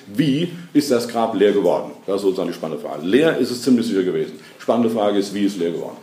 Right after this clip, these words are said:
Und wir finden schon im Neuen Testament einen Vorschlag, wie es leer geworden sein könnte.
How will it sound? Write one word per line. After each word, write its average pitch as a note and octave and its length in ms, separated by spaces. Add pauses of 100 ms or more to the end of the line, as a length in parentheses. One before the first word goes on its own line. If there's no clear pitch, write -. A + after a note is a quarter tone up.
(240)
Und G#2 80
wir A#2 80
finden F#3 220
schon E3+ 180
im D#3 80
Neuen D#3 220
Testament C3+ 560
einen A#2+ 220
Vorschlag, B2+ 500
wie A2+ 80
es A2+ 140
leer A2 320
geworden G2+ 420
sein F2 220
könnte. D3+ 380